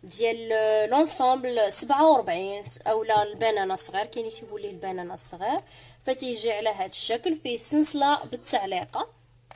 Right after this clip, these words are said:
دونك السلسله بالتعليقه على هاد الشكل تتجي،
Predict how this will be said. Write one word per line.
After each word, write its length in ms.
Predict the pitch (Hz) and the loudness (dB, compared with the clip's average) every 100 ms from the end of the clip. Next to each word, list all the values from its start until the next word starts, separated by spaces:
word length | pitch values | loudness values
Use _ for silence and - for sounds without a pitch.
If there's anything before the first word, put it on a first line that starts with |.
| - _ _ _ _ _ _ _ _ _ _ _ _ _ _ - - - - | -20 _ _ _ _ _ _ _ _ _ _ _ _ _ _ -20 -20 -20 -4
دونك 160 | 226 | -2
السلسله 600 | 233 - 247 233 240 233 | 4 4 6 4 4 0
بالتعليقه 680 | 240 - - 196 180 180 180 | -2 -2 -4 -2 -4 -6 -6
على 220 | 196 185 190 | -8 -6 -10
هاد 200 | 190 185 | -12 -10
الشكل 420 | - 208 202 202 | -8 -8 -10 -10
تتجي، 640 | - 202 - 196 208 320 | -10 -12 -14 -14 -8 -10